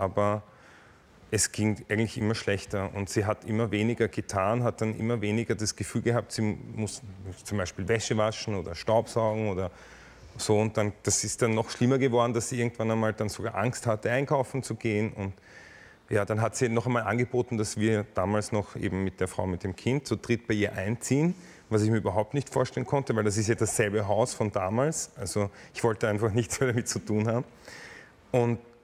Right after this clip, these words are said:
dann hat sie extrem abgebaut, aber sie hat sich nicht anvertraut. Also sie hat, wir waren auch regelmäßig mit ihr essen zu Feiertagen und halt zu irgendwelchen Anlässen und da ist sie auch nach Wien mit dem Auto gefahren noch.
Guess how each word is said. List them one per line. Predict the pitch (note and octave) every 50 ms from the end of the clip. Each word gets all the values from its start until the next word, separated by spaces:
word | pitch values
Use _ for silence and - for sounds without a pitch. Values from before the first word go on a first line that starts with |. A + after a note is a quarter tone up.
| _ -
dann | B2+ G2 G2+ A#2+ D3 E3 E3 D3 - - - - _ - - - - - - - -
hat | A2 A#2 A#2 -
sie | - - B2 B2 B2 B2 B2+ B2 - - - - - _ - -
extrem | A2+ - - B2 A#2 A2+
abgebaut, | F#2+ F#2+ F#2+ B2+ B2+ - C#3+ D3+ C#3+
aber | C3+ G#2+ A#2+ A#2 A2+ G#2+
sie | A2 - - A#2
hat | A#2 B2 -
sich | - C#3 A#2+
nicht | C#3 C3 -
anvertraut. | A#2+ G#2+ F#2+ - - G2 - - F#2 E2+ G2+ - - - - -
Also | - G#2 G2+ A2+
sie | G#2 B2 A#2+
hat, | A#2+ C#3 C#3 D2+ - - - - - - - - -
wir | A2+ A#2+ A2+
waren | A2+ A2 B2
auch | C3 - -
regelmäßig | A#2+ B2 C3 C3 B2 A#2 - - A#2+ G#2+
mit | A#2 F#2+ -
ihr | A2 -
essen | A#2 C#3+ C#3+ - - D#3 D3
zu | - - A2+ G#2+ G2+ G2+ G2+ F#2 G#2+ -
Feiertagen | - C3 C3 C3+ B2+ A#2+ - A#2+ A2+ A2 A2+ A2+ A2 A2 G2+
und | F#2 F#2+
halt | G#2+ F#2+ G2 - -
zu | - G2
irgendwelchen | F2+ F2+ - - F#2+ G2 G2 G2 F2 E2+ -
Anlässen | - G#2+ A#2+ B2 B2 A2 G#2+ G#2 - - - A#2 A2+
und | G#2+ G#2 -
da | G#2+
ist | G#2 G2 -
sie | A2+
auch | G#2
nach | G2+ F#2+ -
Wien | A2+ G#2+ G2+ G2
mit | F#2 -
dem | A2+ G#2+
Auto | - C3 C3 B2 - B2+
gefahren | G#2+ B2 - - A#2+ A2+ A2 A2+ A2+
noch. | A2 A2 -